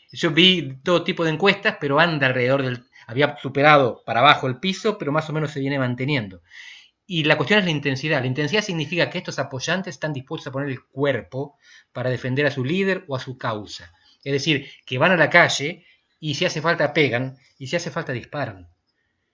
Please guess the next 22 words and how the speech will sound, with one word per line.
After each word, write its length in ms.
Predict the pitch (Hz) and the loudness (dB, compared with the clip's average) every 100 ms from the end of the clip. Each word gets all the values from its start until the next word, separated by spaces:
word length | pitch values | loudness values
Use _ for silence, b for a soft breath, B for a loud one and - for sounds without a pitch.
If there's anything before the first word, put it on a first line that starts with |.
| _ _ - | _ _ -4
La, 300 | 135 139 - | 0 0 -2
la 140 | 165 | -2
mayoría 420 | 160 147 143 214 196 | 0 2 2 4 2
silenciosa 720 | 170 151 143 135 214 131 131 | 2 0 0 -2 -4 -4 -6
se 160 | - 127 | -10 -6
queda 140 | 165 | -4
en 160 | 147 131 | -4 -6
casa. 500 | 147 104 - - _ _ b b b | -10 -12 -14 -20 _ _ b b b
Y 160 | 131 139 | -6 -4
el 160 | 135 | -2
que 80 | 143 | -2
toma 260 | 143 196 196 | 0 2 4
la 100 | 170 | 6
calle 300 | 175 151 180 | 4 4 0
es 60 | |
el 80 | 151 | -2
que 100 | 131 | -2
tiene 160 | 139 151 | -2 -2
el 60 | |
poder 200 | 147 170 | 0 0
porque 220 | 165 127 127 | 0 -2 -2
intimida. 640 | 127 131 135 110 92 | -2 0 0 -2 -6